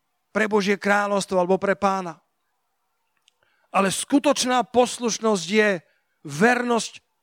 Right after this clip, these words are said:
prikázaniam a ustanoveniam Pánovým, aj keď nevidíš okamžité benefity. Skutočná poslušnosť je triasť sa nad jeho slovom, aj keď poslušnosť jeho slovu ti momentálne nepriniesla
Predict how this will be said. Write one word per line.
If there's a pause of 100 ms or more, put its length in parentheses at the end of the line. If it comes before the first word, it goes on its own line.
(220)
prikázaniam
a
ustanoveniam
Pánovým, (480)
aj
keď
nevidíš
okamžité
benefity. (1120)
Skutočná
poslušnosť
je (240)
triasť
sa
nad
jeho
slovom, (320)
aj
keď
poslušnosť
jeho
slovu (240)
ti
momentálne
nepriniesla